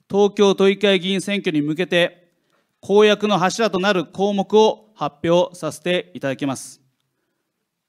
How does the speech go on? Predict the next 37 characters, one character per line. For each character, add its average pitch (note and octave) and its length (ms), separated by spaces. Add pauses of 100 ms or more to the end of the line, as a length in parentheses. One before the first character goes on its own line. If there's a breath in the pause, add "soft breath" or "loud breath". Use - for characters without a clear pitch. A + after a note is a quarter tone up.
(180)
都 E3+ 100
議 G3+ 140
会 G3+ 320
候 G3+ 180
補 F#3+ 140
予 F#3 100
定 F#3 160
者 C#3+ 160
は、 D#3 360 (680)
お D#3 140
一 A3 180
人 G#3+ 80
ず G3+ 120
つ - 320
お C#3+ 120
名 D#3 160
前 D#3 200
を F3+ 360 (580)
よ-、 D3 200 (260)
お D3 60
呼 F3+ 160
び F#3+ 80
し - 140
ま G3+ 100
す F#3+ 100
の D#3 80
で、 B2 180 (640)
壇 D3+ 260
上 C#3+ 200
へ F#3 280
ご C3+ 100
登 C3+ 220
壇 D#3 300
く C#3 120
だ D3 80
さ C#3+ 180
い。 - 140